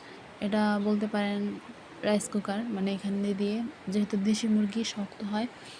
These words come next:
তার জন্য আস্তে আস্তে তাড়াতাড়ি সেদ্ধ হয়, এই জন্য রাইস কুকারে বসানো। তো এখানে আমি পরিমাণ মতো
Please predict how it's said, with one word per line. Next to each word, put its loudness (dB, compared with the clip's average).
তার 2
জন্য 2
আস্তে 0
আস্তে 4
তাড়াতাড়ি 4
সেদ্ধ 2
হয়, 2
এই 2
জন্য 4
রাইস -2
কুকারে -2
বসানো। -2
তো 0
এখানে 0
আমি 0
পরিমাণ 0
মতো 0